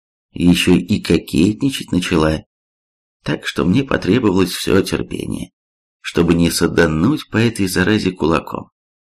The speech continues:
Потом я очень долго уговаривал её не шевелиться. Затем, собственно, рисовал, после этого попросил разинуть пасть пошире и, поразившись её истинным размером,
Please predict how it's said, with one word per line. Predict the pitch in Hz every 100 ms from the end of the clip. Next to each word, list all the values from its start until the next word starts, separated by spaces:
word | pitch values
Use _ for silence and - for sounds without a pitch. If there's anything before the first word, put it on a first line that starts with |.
| _ _ _ _
Потом | - 92 185 180
я | 156
очень | 147 127 104
долго | 107 160 139 135
уговаривал | - 95 107 95 82 151 160 143
её | 123 107 104 143 139 - _ _ _
не | 120 113
шевелиться. | 107 101 92 78 76 - - - _ _ _ _ _ _ _
Затем, | - 87 110 117 196 180
собственно, | - - - 98 92
рисовал, | 87 - 95 85 165 190 185 - _ _ _ _
после | - - 82
этого | 120 117 90
попросил | 87 67 76 92 107 -
разинуть | - 76 76 78 73 - _
пасть | - 71 -
пошире | - - - 131 123 117 _ _ _ _ _ _ _
и, | -
поразившись | 90 85 90 90 110 - -
её | 90 92
истинным | 90 - 90 - - 65 -
размером, | 50 - 78 135 - -